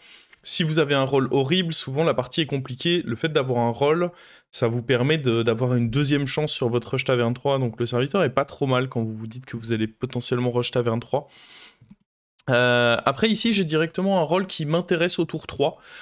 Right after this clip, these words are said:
Donc plutôt que de vendre et rush taverne trois, on va, euh,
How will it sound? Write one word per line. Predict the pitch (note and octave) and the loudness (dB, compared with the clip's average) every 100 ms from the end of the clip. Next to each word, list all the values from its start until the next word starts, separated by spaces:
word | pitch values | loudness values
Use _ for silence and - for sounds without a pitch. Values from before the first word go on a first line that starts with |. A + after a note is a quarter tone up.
| - | -8
Donc | A#2+ A2 | -6 -4
plutôt | C3 D#3+ | -2 -2
que | B2+ | 0
de | |
vendre | B2+ B2 D3+ D#3 C3 | 0 2 0 0 0
et | A#2+ | 0
rush | C#3 C#3+ | 0 0
taverne | C#3+ B2+ B2+ | 0 2 0
trois, | C3 D3+ D3 D3+ | 0 0 0 -2
on | B2 A2+ | -4 0
va, | A#2+ C3+ C3 | 2 4 4
euh, | A2+ A2 G#2+ G#2+ | 2 2 2 0